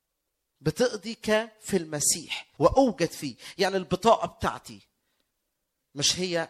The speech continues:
أنا فين، أوجد فين، أنا أوجد في المسيح. هو ده السر. يعني إذا أنت محتاج تعرف شؤون المسيح، تعرف شأنك إيه في المسيح،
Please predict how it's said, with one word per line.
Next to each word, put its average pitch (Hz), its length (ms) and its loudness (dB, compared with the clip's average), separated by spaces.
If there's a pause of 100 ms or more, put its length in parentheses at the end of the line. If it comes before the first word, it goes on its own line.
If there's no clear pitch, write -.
(120)
أنا 175 200 -4
فين، 165 380 -2 (100)
أوجد 196 320 0
فين، 156 180 -8
أنا 147 260 -4
أوجد 240 320 0
في 170 640 -10
المسيح. - 720 -8 (1200)
هو 147 140 -2
ده 135 60 -4
السر. - 720 -4 (500)
يعني 175 260 4
إذا 208 320 0
أنت 190 120 -8
محتاج 185 280 -6
تعرف 185 500 -2
شؤون 208 480 -2
المسيح، 147 680 -8 (840)
تعرف 190 360 0
شأنك - 540 -2
إيه 226 100 -2
في - 140 -6
المسيح، 156 600 -8